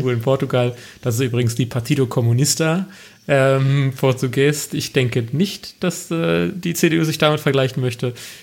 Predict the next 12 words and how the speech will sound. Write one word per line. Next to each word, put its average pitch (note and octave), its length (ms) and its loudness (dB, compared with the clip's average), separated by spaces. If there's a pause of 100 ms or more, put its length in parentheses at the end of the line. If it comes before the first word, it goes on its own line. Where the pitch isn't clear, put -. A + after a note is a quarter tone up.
(140)
Ähm, A#2 400 4
die A#2+ 460 0
sind A#2 280 -2
zusammen A#2+ 300 2
mit A2 80 0
den G#2+ 100 -2
Grünen D3 320 4
in D#3 80 2
einer B2+ 600 0
Parteienbündnis B2+ 920 0
schon A2+ 180 0
länger, D3 440 2